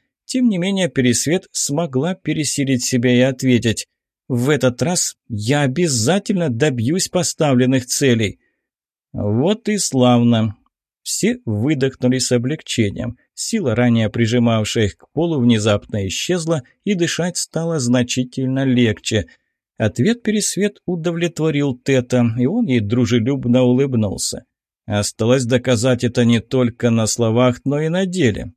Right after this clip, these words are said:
Всё в твоих руках». Стоило ему договорить,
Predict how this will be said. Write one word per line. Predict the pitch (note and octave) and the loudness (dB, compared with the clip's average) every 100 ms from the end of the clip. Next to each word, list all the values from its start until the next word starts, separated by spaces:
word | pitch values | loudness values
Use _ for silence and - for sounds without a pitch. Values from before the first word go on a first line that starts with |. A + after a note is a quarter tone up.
| _ - | _ -10
Всё | - - A#2 A2 | -8 -2 2 2
в | G2+ | 0
твоих | - A#2 B2+ C3+ D3+ | -6 0 0 0 -2
руках». | D#3 D#3 G3+ A#2+ - - _ _ _ _ _ _ _ _ _ | -4 -2 0 0 -4 -20 _ _ _ _ _ _ _ _ _
Стоило | - - A#3+ C3 | -10 -2 0 2
ему | A#2+ B2 | 4 2
договорить, | G#2 A2 A2 A2+ G3+ - - | 2 0 2 2 0 -4 -8